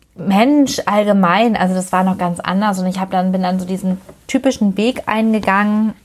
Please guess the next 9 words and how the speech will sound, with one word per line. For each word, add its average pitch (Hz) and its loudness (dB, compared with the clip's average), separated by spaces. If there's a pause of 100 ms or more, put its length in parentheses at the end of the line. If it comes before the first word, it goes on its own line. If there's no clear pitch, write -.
(120)
ähm, 185 0 (640)
Vorsorge 190 2 (340)
bei 190 2
der 175 0 (260)
Frauenärztin, 226 0
hab 202 -4
dann 190 2
aber 185 0
auch 185 -2